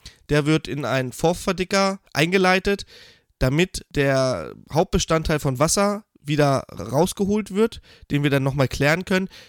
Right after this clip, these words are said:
dass wir eine relativ zähflüssige Pampe haben, die in einen Faulturm eingeführt wird. Der Faulturm ist ganz immens wichtig,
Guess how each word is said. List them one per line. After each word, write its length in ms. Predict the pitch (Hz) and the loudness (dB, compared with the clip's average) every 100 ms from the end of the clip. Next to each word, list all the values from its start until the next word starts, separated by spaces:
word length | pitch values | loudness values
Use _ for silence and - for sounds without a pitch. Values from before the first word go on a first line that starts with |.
| _ | _
dass 240 | - 139 156 | -2 -2 2
wir 120 | 131 | 2
eine 380 | 139 139 127 123 | 4 2 2 2
relativ 480 | 160 185 - 175 | 2 2 0 -6
zähflüssige 1000 | - 151 165 170 - _ - 160 160 151 | -2 0 0 -2 -6 _ -6 -4 -2 -4
Pampe 400 | 139 151 151 151 | 0 2 2 0
haben, 360 | 117 120 131 156 | 0 -2 -4 -6
die 140 | 156 160 | -4 -4
in 120 | 139 | -2
einen 140 | 131 | -4
Faulturm 500 | - 147 151 - 127 | -2 0 0 -2 -4
eingeführt 840 | 92 120 120 117 - - - 117 - | -4 -4 -2 -4 -8 -12 -8 -8 -8
wird. 280 | 101 101 - _ _ _ _ - | -12 -12 -16 _ _ _ _ -10
Der 80 | 117 | -4
Faulturm 440 | 160 190 214 180 | -2 0 -2 -2
ist 320 | 156 - - - - | -4 -6 -10 -16 -4
ganz 320 | 156 165 - | -4 -2 -8
immens 500 | - 147 147 135 - | -8 -4 -4 -4 -4
wichtig, 500 | 165 - 208 202 | -6 -4 -6 -6